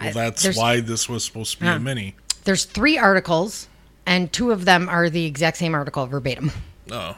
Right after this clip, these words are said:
Speaker 2: Yeah,
Speaker 1: okay.
Speaker 2: so it would have been a mini had I not found his book, probably.
Speaker 1: Yeah.
Speaker 2: Yeah. So, all right. After spending twenty-four years in prison, Michael Morton was released on October fourth of two thousand eleven.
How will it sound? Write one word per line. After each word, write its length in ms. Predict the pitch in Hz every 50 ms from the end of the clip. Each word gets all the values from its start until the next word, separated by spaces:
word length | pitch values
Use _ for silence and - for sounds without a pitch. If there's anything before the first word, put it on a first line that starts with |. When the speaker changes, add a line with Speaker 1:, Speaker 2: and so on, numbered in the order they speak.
| - - -
Speaker 2:
Yeah, 100 | 156 147
Speaker 1:
okay. 240 | 135 - - 131 135
Speaker 2:
so 260 | 135 - 175 156 143 - - - - - - - - -
it 100 | 285 254
would 100 | 349 277
have 60 | 330 214
been 100 | 185 156
a 40 |
mini 240 | 143 135 135 135 151
had 160 | 151 165 151
I 60 | 151 151
not 180 | 147 127 - -
found 200 | 151 147 143 160
his 100 | 165 -
book, 340 | - - 285 - - - - -
probably. 560 | - 131 - - 123 - - 113 117 - 147 - - - - -
Speaker 1:
Yeah. 200 | - - - -
Speaker 2:
Yeah. 80 | - - - - - - - - - - -
So, 180 | - - 196 185 180 156 - - - - - - - - - - - -
all 60 | 269
right. 140 | 233 - - -
After 220 | 202 185 - 247
spending 340 | - - 269 262 269 285 285
twenty-four 460 | 269 - 262 254 262 262 - 285 285
years 320 | 254 214 214 233 254 - -
in 160 | - 180 180
prison, 480 | - - 240 220 165 160 170 196 208 -
Michael 320 | - 190 202 202 196 214 202
Morton 480 | 196 180 170 190 226 226 240 247 254
was 180 | 208 190 165 151
released 440 | 165 180 151 160 180 220 220 - - -
on 120 | 170 180 170
October 380 | 160 160 - - - 170 165 165
fourth 380 | - - - 160 175 202 - -
of 120 | - 156 -
two 140 | - 196
thousand 320 | 156 175 165 160 156 156 147
eleven. 480 | 139 135 127 135 127 117 120 - 131